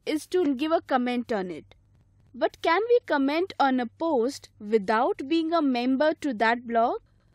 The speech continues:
The answer is no. To comment on others' blog,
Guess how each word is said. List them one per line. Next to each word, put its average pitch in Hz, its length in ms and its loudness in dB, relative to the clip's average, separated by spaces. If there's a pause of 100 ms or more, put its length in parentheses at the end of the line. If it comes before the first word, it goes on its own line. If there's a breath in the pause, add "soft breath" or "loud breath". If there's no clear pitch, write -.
(160)
The 226 240 -2
answer 330 420 -2
is 269 300 -2 (380)
no. 233 340 -2 (1400)
To 320 100 0
comment 330 560 0
on 349 280 0
others' 330 420 0
blog, 254 480 0